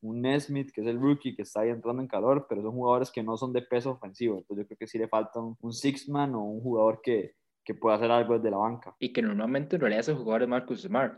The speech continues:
Speaker 2: La lesión de Smart los ha venido a afectar bastante, siento yo,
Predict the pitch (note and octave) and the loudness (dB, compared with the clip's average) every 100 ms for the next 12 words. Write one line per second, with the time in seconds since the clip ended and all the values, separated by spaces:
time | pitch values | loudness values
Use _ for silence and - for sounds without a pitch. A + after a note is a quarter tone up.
0 | _ A2+ G#2+ G#2+ G#2 A2+ B2+ C#3+ C3+ C3 | _ 2 4 4 2 0 2 -2 2 2
1 | D#3 - - A#2 G2+ G#2+ A2+ B2 C#3 D#3+ | 2 -2 -6 -4 0 2 4 4 2 0
2 | - A2+ G#2 - - A2 A2+ - _ - | -4 -6 -6 -8 0 2 2 0 _ -4
3 | A#2 G2 - A#2 C#3 D#3 - B2 A#2+ C3+ | -2 -2 2 2 2 -4 -2 -4 0 0
4 | B2+ C#3 - | 2 0 -2